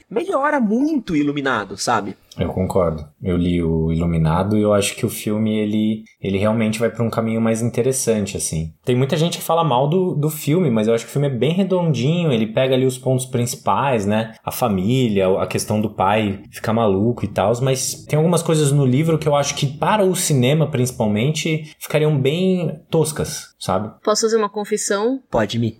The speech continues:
Speaker 3: Eu não vi o Iluminado.
Speaker 1: Que?
Speaker 2: Poxa, sorte a sua,
Speaker 3: Eu tenho
Speaker 2: tem que assistir.
Speaker 3: medo.
Speaker 2: Pô, vai ser uma maravilha, é muito bom, cara. Nossa, eu amo.
Speaker 3: Eu achava que eu não gostava de filme de terror até poucos tempo atrás.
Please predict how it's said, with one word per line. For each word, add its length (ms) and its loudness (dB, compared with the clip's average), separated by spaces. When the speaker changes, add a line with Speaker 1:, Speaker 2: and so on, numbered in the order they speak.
Speaker 3:
Eu 100 -2
não 200 -4
vi 140 -2
o 20 -2
Iluminado. 640 -4
Speaker 1:
Que? 320 2
Speaker 2:
Poxa, 920 0
sorte 420 -2
a 40 -2
sua, 240 0
Speaker 3:
Eu 120 2
tenho 180 2
Speaker 2:
tem 120 2
que 100 2
assistir. 540 4
Speaker 3:
medo. 260 0
Speaker 2:
Pô, 220 2
vai 120 2
ser 140 -2
uma 220 4
maravilha, 560 2
é 40 2
muito 300 0
bom, 500 0
cara. 320 -10
Nossa, 420 -2
eu 120 0
amo. 200 0
Speaker 3:
Eu 140 2
achava 500 0
que 140 -4
eu 60 0
não 180 0
gostava 340 0
de 120 -4
filme 180 0
de 100 -4
terror 380 2
até 600 0
poucos 340 -4
tempo 300 -2
atrás. 600 -4